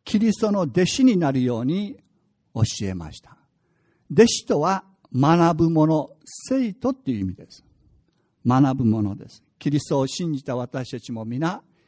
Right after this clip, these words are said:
キリストに学ぶ者です。キリストの弟子です。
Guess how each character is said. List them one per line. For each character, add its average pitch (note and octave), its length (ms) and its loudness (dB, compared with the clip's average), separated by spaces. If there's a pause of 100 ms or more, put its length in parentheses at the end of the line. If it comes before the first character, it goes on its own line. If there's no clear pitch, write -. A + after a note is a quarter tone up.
(200)
キ D3 140 -4
リ C3+ 100 2
ス - 100 -10
ト C3+ 100 2
に D3 220 8
学 A2+ 420 -2
ぶ A2+ 80 -8
者 G2+ 280 -10
で B2 140 -20
す。 - 260 -20
キ C3+ 100 -6
リ A#2 120 -6
ス - 100 -14
ト B2+ 100 -2
の C3 200 0 (140)
弟 G#2 120 -6
子 - 180 -12
で D#2 140 -16
す。 - 160 -20